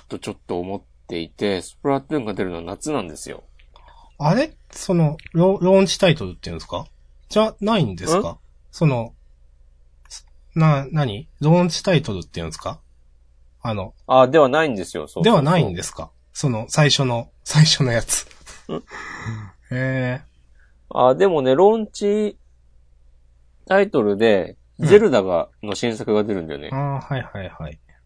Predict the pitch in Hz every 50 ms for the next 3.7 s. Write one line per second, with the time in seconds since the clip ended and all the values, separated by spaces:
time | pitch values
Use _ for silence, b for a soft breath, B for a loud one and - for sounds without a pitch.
0 | _ _ _ _ _ _ _ _ _ _ _ _ _ _ _ _ _ _ _ -
1 | 170 147 135 131 - 156 170 208 226 233 226 220 226 226 202 147 120 107 104 120
2 | 131 - - 165 160 147 113 95 95 95 92 95 95 90 - 113 110 107 101 95
3 | - - 82 - - 80 90 104 113 110 101 82 - -